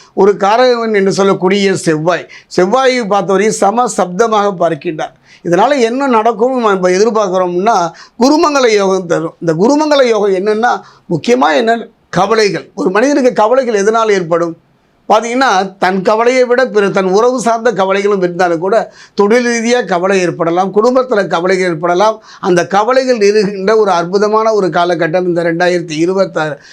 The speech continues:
அதே நேரம் பார்த்தீங்கன்னா எதிர்மறை எண்ணங்கள், "என்னடா பண்ண போறோம் வாழ்க்கையில, எத்தனையோ சம்பாதிச்சு எவ்வளவோ போராடணும்,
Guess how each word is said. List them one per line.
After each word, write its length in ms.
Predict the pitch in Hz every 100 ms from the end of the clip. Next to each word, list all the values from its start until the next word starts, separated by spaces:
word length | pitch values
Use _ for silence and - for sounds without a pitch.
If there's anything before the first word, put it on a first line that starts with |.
| -
அதே 340 | 190 190 262 285
நேரம் 280 | 269 254
பார்த்தீங்கன்னா 360 | 202 185 196 202
எதிர்மறை 520 | 190 226 269 269 226
எண்ணங்கள், 420 | 190 175 180 170
"என்னடா 420 | 160 156 160 185 202
பண்ண 260 | 226 208
போறோம் 320 | 190 208 202
வாழ்க்கையில, 480 | 190 185 185 180 180 - - -
எத்தனையோ 560 | 160 - 190 196 247 233
சம்பாதிச்சு 540 | 214 233 226 214 226
எவ்வளவோ 480 | 190 190 196 220 208
போராடணும், 540 | 180 196 208 196 185